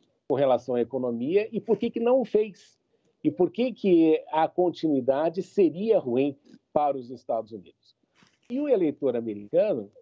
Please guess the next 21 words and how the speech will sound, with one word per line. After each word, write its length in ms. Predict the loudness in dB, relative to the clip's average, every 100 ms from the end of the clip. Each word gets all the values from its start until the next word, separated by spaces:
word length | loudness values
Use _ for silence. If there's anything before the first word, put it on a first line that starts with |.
| _ _
quando 260 | -4 -2 0
ele 160 | -4 -2
compara 840 | 0 0 0 0 2 0 -2 -8 _ _ _ -16
os 180 | -16 -4
três 440 | 0 2 0 2
anos 420 | 2 0 -6 -16 -20 _ _ _ _
pré-pandemia 960 | 0 0 -2 -6 -6 -8 -8 -8 -10 -14 _ _ _
de 100 | -8
Donald 420 | -2 0 0 -2
Trump, 280 | -2 -2 -4
ele 280 | 0 2 2
tem 340 | 0 2 4 2
a 160 | 0 -2
impressão 680 | -2 0 0 2 2 2
de 160 | -2 -8
que 100 | -2
a 60 | -2
situação 640 | -4 0 0 2 0 0
econômica 640 | -2 0 0 2 0 0 -6
estava 320 | -4 -2 -2
melhor. 320 | -6 -12 -16